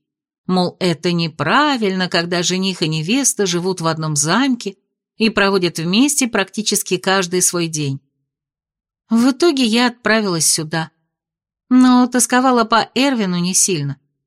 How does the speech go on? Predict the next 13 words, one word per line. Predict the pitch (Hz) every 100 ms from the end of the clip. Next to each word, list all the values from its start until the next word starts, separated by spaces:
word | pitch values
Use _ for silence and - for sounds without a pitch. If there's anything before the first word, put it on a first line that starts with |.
| _ _ -
Мама | 294 311 269 170
постаралась. | - 151 - 160 147 135 - - _ _ _
Так | - 226 269
загрузила | 226 226 220 220 214 254 226
делами | 196 196 214 220 196
по | 185
подготовке, | 180 185 175 185 185 339 330 - 277
что | - 220
на | 208 202
грусть | 190 226 254 -
не | 196
оставалось | 180 - 180 185 185 170
сил. | - 160 139